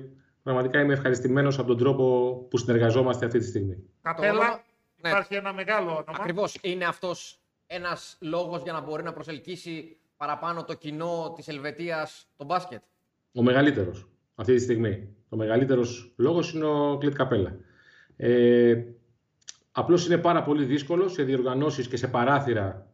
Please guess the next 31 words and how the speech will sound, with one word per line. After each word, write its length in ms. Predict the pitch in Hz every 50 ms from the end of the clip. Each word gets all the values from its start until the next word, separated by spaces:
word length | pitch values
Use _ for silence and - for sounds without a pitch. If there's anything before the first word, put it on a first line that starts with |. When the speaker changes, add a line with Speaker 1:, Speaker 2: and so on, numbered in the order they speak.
| _ _ _ _
Speaker 1:
στη 180 | _ - - 117
μέση 240 | 120 143 131 - 120
της 100 | 110 -
χρονιάς, 380 | - 113 113 135 165 165 -
απίθανο, 380 | 123 117 175 160 - - 101 98
δεν 100 | 107 120
είναι 100 | 117 107
δύσκολο, 520 | 104 101 104 107 123 151 185 - - - - _ _
Speaker 2:
Να 120 | 165 165 185
έρθει 140 | 196 185 _
Speaker 1:
να 80 | - 160
Speaker 2:
να 60 | 165
παίξει. 20 | 165
Speaker 1:
παρουσιαστεί 500 | 151 147 - - 151 143 139 - 190 185
ο 40 |
συγκεκριμένος 540 | 165 - 156 147 135 143 151 160 151 135 131
παίκτης, 280 | - 170 165 165 - 156
ο 40 | 143
οποίος 260 | - 170 160 143 -
πλέον 200 | 156 156 151 151
είναι 120 | 151 151
ένα-, 240 | 151 147 143 143 143
ένας 460 | 143 147 139 135 - - - - _ _ _ _ _ _ _ _ _
πολύ 160 | - 131 135
σημαντικός 420 | 131 - 127 113 117 117 107 -
παίκτης, 500 | - 139 - - - - - - - _ _ _ _ _ _ _ _ -
ε, 160 | 113 113 110
στο 160 | - - 113
N 100 | 107 107 101
B 20 |
A. 320 | 104 110 123 151 175 175